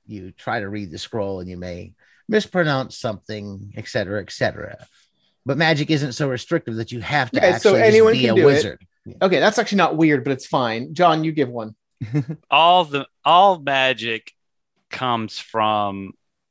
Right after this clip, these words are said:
Speaker 3: the gods, be the petty gods or the greater gods. So yeah, all, all the magic is religious
Speaker 2: Somehow
Speaker 3: based.
Speaker 2: derived from them.
Speaker 1: Or, as the God Slayers say, are the gods coming from the magic?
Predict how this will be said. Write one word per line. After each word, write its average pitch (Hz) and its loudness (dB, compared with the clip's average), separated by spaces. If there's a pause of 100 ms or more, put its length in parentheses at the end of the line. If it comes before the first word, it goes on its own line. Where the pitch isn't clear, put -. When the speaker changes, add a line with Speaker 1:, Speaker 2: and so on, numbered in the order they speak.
Speaker 3:
the 107 -6
gods, 92 -6
be 98 -10
the 92 -8 (160)
petty 123 -4
gods 110 -2
or 95 -10
the 92 -12
greater 101 -4
gods. 82 -10 (100)
So - -10
yeah, 92 -2 (220)
all, 123 0
all 120 2
the 120 -8
magic 101 -4
is 90 -14 (400)
religious 101 -6
Speaker 2:
Somehow 175 4
Speaker 3:
based. 151 0
Speaker 2:
derived 143 4
from 139 -6
them. 113 -6 (220)
Speaker 1:
Or, 175 2
as 151 -6
the 147 -10
God 170 -4
Slayers 123 -8
say, 110 -6
are 143 -2
the 147 -4
gods 160 -2
coming 127 -8
from 117 -10
the 110 -10
magic? 110 -10